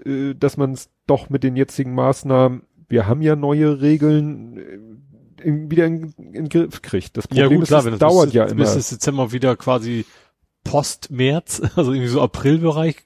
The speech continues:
Speaker 2: käme, wieder runter, dann, ja klar, dann könnte man sich das wieder überlegen, aber
Speaker 1: Ja. Ja, weil
Speaker 2: so.
Speaker 1: es ist ja jetzt
Speaker 2: Mhm.
Speaker 1: wieder so runter mit hier, äh, im privaten Haushalt zehn Leute aus zwei Haushalten,
Speaker 2: Mhm.
Speaker 1: noch ein bisschen eine Ko-, äh, Regel mit Kinder unter zwölf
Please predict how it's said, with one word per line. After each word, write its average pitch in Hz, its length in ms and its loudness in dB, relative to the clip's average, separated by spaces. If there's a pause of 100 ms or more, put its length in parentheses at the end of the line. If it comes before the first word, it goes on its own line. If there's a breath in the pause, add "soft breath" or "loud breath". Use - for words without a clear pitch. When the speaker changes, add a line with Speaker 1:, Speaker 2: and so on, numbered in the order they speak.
Speaker 2:
käme, 185 500 0
wieder 139 120 4
runter, 165 340 0
dann, 131 320 -2
ja 127 160 -2
klar, 117 240 -2
dann 110 160 -8
könnte 151 140 -10
man 175 80 -8
sich 185 100 -6
das 120 160 -10
wieder 135 100 -8
überlegen, 120 460 -10
aber 101 180 -16 (120)
Speaker 1:
Ja. 113 120 -6 (720 loud breath)
Ja, 139 160 -2
weil 110 120 4
Speaker 2:
so. 113 40 2
Speaker 1:
es - 80 -4
ist 143 140 0
ja 139 80 4
jetzt 139 340 2
Speaker 2:
Mhm. 123 60 -10
Speaker 1:
wieder 135 240 4
so 127 180 2
runter 135 380 2
mit 127 260 -2
hier, 123 500 2
äh, 117 800 -2
im 127 120 -2
privaten 131 520 0
Haushalt 131 460 0
zehn 135 180 0
Leute 127 380 0
aus 113 280 -4
zwei 117 800 -4
Haushalten, 147 760 0
Speaker 2:
Mhm. 139 300 -2 (400 loud breath)
Speaker 1:
noch 127 260 0
ein 127 80 -4
bisschen 135 320 0
eine 127 160 4
Ko-, 127 420 -4
äh, 117 120 -2
Regel 131 340 2
mit 123 240 -4
Kinder 139 340 0
unter 123 300 -2
zwölf 139 800 0